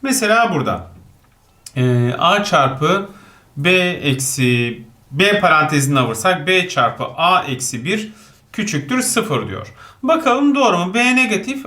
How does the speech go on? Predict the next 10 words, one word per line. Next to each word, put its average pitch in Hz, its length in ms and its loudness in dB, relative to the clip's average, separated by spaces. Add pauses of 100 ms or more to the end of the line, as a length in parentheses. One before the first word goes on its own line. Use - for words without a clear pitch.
A 262 260 2
eksi 269 360 -2
birin 294 420 -2 (480)
pozitif 269 500 -2
olması 127 500 0
lazım. 117 480 0
A 175 200 2
eksi 214 340 -4
bir 214 220 -6
pozitifse 262 880 -4